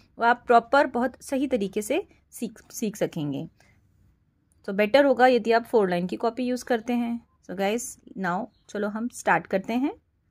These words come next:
एक बार फिर मैं आपको कैलीग्राफी के रूल्स बता देती हूँ कि जब भी हम कोई भी लेटर बनाते हैं, तो हम हमारी पेंसिल को जब हम यूज़ कर रहे हैं, तो जब हम कोई भी अल्फ़ाबेट लिखते समय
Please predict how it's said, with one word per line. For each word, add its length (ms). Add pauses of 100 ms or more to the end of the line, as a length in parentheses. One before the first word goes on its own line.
(1000)
एक 120
बार 140
फिर 220
मैं 120
आपको 220
कैलीग्राफी 480
के 100
रूल्स 360
बता 240
देती 260
हूँ 280 (260)
कि 120
जब 280
भी 120
हम 200
कोई 340
भी 120
लेटर 340
बनाते 420
हैं, 300 (680)
तो 100
हम 240
हमारी 400
पेंसिल 460
को 280
जब 180
हम 140
यूज़ 280
कर 160
रहे 180
हैं, 260 (360)
तो 60
जब 260
हम 220
कोई 300
भी 100
अल्फ़ाबेट 380
लिखते 280
समय 300